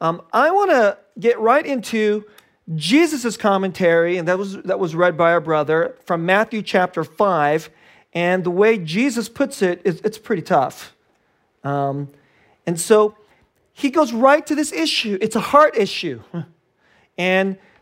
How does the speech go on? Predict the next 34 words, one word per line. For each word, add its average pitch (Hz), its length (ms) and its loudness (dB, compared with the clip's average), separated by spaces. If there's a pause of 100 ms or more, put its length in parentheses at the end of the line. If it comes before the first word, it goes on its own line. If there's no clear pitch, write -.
(340)
this 226 180 -2
is 247 140 0
the 233 100 0
way 226 200 4
he, 240 200 -4
he 220 120 -4
says 226 280 2
it. 147 220 -6 (260)
"You've 240 280 -2
heard 277 300 2
that 302 120 4
it 302 80 -4
was 320 140 -2
said, 226 640 0 (500)
'You 226 160 -4
shall 233 240 0
not 214 320 0
commit 202 300 -2
adultery,' 185 640 0
but 160 180 -4
I 185 160 0
say 226 360 -2
to 202 80 -4
you 220 120 -2
that 180 140 -2
everyone 226 380 2
who 226 80 2
looks 233 340 2
at 247 140 2
a 233 40 4
woman 220 440 -2
with 202 160 -2
lustful 220 540 2
intent 185 580 -4